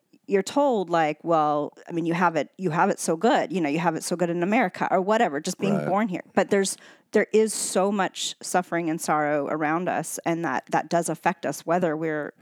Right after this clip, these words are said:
Speaker 1: able to see it or admit it or not. And then what do we do with it? And what I like about, with what we were saying with Guanyin and stuff is just that having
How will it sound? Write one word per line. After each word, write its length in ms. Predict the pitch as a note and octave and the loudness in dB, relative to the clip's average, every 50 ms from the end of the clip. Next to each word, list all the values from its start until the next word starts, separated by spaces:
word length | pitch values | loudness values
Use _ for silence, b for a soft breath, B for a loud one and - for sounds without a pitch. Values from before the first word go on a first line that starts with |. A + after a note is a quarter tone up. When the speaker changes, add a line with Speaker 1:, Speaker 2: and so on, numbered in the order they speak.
| - - | -12 -4
Speaker 1:
able 240 | - F3+ F#3 F3 F3 E3+ | -2 -2 -2 -2 -4 -6
to 140 | - - | -6 -8
see 240 | C3+ - - F#3 G#3 | -8 -4 -2 0 0
it 140 | F#3+ F#3+ - | 0 0 -2
or 160 | - F3 D#3+ D#3+ | -2 -4 -2 -2
admit 300 | E3 - E3 F3 F#3+ A3+ | -4 -4 -2 -2 -2 -2
it 140 | G3+ - _ _ _ _ - | -2 -4 _ _ _ _ -8
or 60 | - | -6
not. 300 | D#3+ E3+ - E3 - - _ _ B B B B B B B | -4 -2 0 -2 -2 -4 _ _ B B B B B B B
And 160 | F#3+ G3 G3+ | 0 2 4
then 140 | G#3+ G#3+ G#3 | 4 4 4
what 100 | G3+ F#3 | 4 2
do 60 | F#3 | 2
we 120 | E3+ E3 D#3 | 2 0 0
do 160 | D#3+ E3+ D#3 | -2 -2 -4
with 180 | D3 D#3 - - | -4 -4 -6 -6
it? 240 | - - - _ B B B B B | -6 -8 -8 _ B B B B B
And 160 | - G3 F#3 | -2 0 2
what 100 | F#3+ F#3+ | 4 4
I 80 | F#3 F3 | 4 4
like 500 | F3 F3+ F#3+ G3 F#3 - - - - - b b b b | 4 4 4 2 2 0 -4 -8 -20 -20 b b b b
about, 520 | - F3 F3 F3 E3 D#3+ D#3 D#3+ - - _ _ _ _ _ _ _ - | -2 0 2 4 4 4 4 0 -2 -4 _ _ _ _ _ _ _ -4
with 140 | F#3+ E3+ - | -2 0 0
what 100 | F3 - | 0 0
we 60 | D#3+ | 0
were 60 | F3 | -2
saying 180 | E3+ - F3+ E3+ | -2 -2 -2 -2
with 160 | E3 D#3 - | -2 -4 -2
Guanyin 400 | - C#3+ D3+ F#3 A3 A#3+ A3 F#3+ | -2 -2 0 0 0 2 2 2
and 160 | E3+ D#3+ D#3+ | 0 0 -2
stuff 260 | - - D3+ D3 - | -2 0 -2 -2 0
is 160 | D#3+ E3 D#3 - | -2 -6 -4 -4
just 220 | - F3 E3 - | -4 -4 -4 0
that 220 | - D3 C3+ - _ B B B B B B B B B _ _ _ _ - | 0 0 0 -2 _ B B B B B B B B B _ _ _ _ -4
having 500 | - F#3 F#3 F3+ F3+ F#3+ F3+ F3+ E3+ - | -4 -2 0 0 0 0 0 0 -2 -4